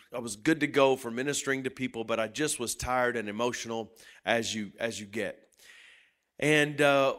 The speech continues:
when we got there, it was an amazing thing to see because he had been doing ministry there for years. And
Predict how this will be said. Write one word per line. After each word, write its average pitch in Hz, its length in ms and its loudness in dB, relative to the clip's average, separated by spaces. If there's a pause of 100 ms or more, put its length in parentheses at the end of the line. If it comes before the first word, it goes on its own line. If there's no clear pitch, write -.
when 185 380 2
we 214 140 0
got 160 460 2
there, 127 420 2
it 143 160 -4
was 143 140 0
an 139 60 0
amazing 151 340 0
thing 143 200 -6
to 127 60 -8
see 135 340 0
because 123 720 -2
he 139 260 -2
had 175 120 2
been 143 160 0
doing 135 240 2
ministry 131 400 -2
there 120 180 0
for 117 200 -8
years. 110 580 -2
And 113 360 -6